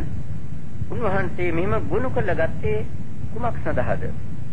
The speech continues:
ප්‍රයෝජන දෙකක් ලෝකයාට ලබා දෙන්නටයි. එකක් ස්වාභාවික ඵලය, අනික විශේෂ ඵලය. ස්වාභාවික ඵල කියන්නේ දන් දුන්නම එහි ස්වාභාවික ඵලයේ වශයෙන්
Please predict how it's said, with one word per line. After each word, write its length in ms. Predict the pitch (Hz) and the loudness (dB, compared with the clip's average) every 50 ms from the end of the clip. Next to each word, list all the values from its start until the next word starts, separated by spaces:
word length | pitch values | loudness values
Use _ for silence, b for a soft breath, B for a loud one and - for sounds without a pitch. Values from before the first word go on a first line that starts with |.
| - - - - - - - - - - - - - - - - - | 0 0 0 0 0 0 0 0 0 0 0 0 0 0 0 0 0
ප්‍රයෝජන 500 | - 143 160 196 196 208 202 208 208 196 | 0 0 0 2 2 0 0 0 0 0
දෙකක් 220 | - 185 202 - 254 247 240 - - - - | 0 0 0 0 0 0 0 0 0 0 0
ලෝකයාට 500 | 175 185 196 190 - 190 175 180 185 208 | 0 0 0 0 0 0 0 0 0 0
ලබා 320 | 196 170 160 160 147 139 | 0 0 0 2 2 2
දෙන්නටයි. 460 | 123 127 120 113 110 - 113 98 85 80 - - - - - - - - - - - - - - - - - | 0 0 0 0 0 0 0 2 2 2 2 2 0 0 0 0 0 0 0 0 0 0 0 0 0 0 0
එකක් 180 | - - - 226 233 233 - - - | 0 0 0 0 0 0 0 0 0
ස්වාභාවික 600 | - - 165 214 247 262 269 247 180 151 135 - - | 0 0 0 0 0 0 0 2 2 2 2 2 0
ඵලය, 360 | - - 131 131 139 156 156 156 160 156 - - - - - | 2 2 0 0 2 2 2 2 2 0 0 0 0 0 0
අනික 320 | - 151 156 160 151 - 160 151 143 | 0 0 0 0 0 0 0 0 2
විශේෂ 420 | 131 147 - - 175 151 143 156 - | 0 0 2 2 0 0 0 0 0
ඵලය. 280 | - - 127 104 104 104 - 127 - - - - - - - - - - - - - - - - - - - - - - - - - - - - - - - - - - - - | 0 0 0 0 0 0 0 0 0 0 0 0 0 0 0 0 0 0 0 0 0 0 0 0 0 0 0 0 0 0 0 0 0 0 0 0 0 0 -2 -2 -4 -2 -2 0
ස්වාභාවික 580 | - - 202 240 294 254 240 226 226 220 202 202 | 0 2 2 2 2 2 2 0 0 0 0 0
ඵල 260 | 180 - 170 160 - - | 0 0 0 0 0 0
කියන්නේ 560 | - - 143 139 127 120 117 117 135 202 240 - - - - | 0 0 0 0 0 0 0 0 0 -2 -2 -2 0 -2 -2
දන් 200 | - 156 151 - - | 0 0 0 0 0
දුන්නම 480 | - - 220 - 151 139 139 131 135 165 214 262 - - - - - - - | 0 0 0 0 0 0 0 0 0 0 0 0 0 -2 -2 -2 -2 -2 -2
එහි 200 | - 160 165 214 247 | -2 -2 -2 -2 -2
ස්වාභාවික 640 | 233 - - 185 190 214 208 190 196 208 185 - - 160 | -2 0 0 0 0 2 0 0 0 0 0 0 0 0
ඵලයේ 320 | 139 131 135 127 131 131 131 | 0 0 0 0 0 0 2
වශයෙන් 480 | 131 143 147 - - 170 175 180 180 | 2 2 2 0 0 0 0 0 0